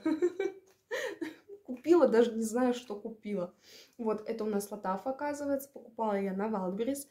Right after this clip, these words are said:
Обязательно то-, также оставлю ссылку, как и на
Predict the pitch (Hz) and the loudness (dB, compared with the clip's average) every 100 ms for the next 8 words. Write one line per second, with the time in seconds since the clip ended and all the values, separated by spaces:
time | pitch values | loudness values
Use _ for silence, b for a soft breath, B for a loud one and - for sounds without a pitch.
0 | B B 208 214 208 196 190 202 196 202 | B B -8 0 0 0 -6 -4 -4 -2
1 | 208 196 190 185 202 196 196 - - 185 | -4 -2 -4 -4 -4 -2 -2 -6 -6 -8
2 | 190 202 - 180 - 190 190 185 185 180 | -6 -10 -6 -6 -6 -8 -4 -4 -4 -6